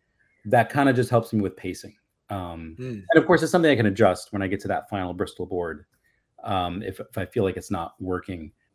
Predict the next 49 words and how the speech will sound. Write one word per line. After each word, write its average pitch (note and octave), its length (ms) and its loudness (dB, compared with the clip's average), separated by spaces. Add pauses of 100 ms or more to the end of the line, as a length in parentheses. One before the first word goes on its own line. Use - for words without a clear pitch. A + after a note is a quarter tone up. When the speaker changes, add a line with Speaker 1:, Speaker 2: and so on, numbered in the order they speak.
(300)
Speaker 1:
After A#2 320 6
doing C3+ 300 8
so C3 340 2
many B2 200 6
books, G#2 400 2
I've F2+ 120 -4
sort G#2+ 200 0
of G2+ 100 -4
figured G2 260 2
out F#2 200 4
a E2+ 80 -6
method F#2+ 340 -4
that, - 200 -6 (120)
that - 240 -8
works G2 260 -4
for - 140 -8
me, G#2+ 160 2
that, G2 220 -4 (760)
that F#2 240 0
keeps A#2+ 320 -2
the G#2+ 140 4
en-, G2 260 2
energy G2+ 400 4
hopefully G2 560 4
alive G2 380 -2
on F#2 100 -2
the E2+ 80 -8
page G#2 540 -6
by F2+ 100 -2
the F2 80 -6
time F2 220 -8
I F2 40 -8
get E2 200 -10
to - 80 -20
drawing E2 340 -10
it. - 120 -20 (260)
Um, E2 340 -12 (200)
it's C#3 180 4
Speaker 2:
Right. - 40 -10
Speaker 1:
tricky G#3+ 240 6
though G#2 140 10
to F#2 60 0
kind A2 180 2
of F#2+ 180 -2
figure G#2 180 0
out F#2+ 160 0
that F2+ 160 -6
balance. D#2 500 -10 (880)
Speaker 2:
Well, B3+ 200 4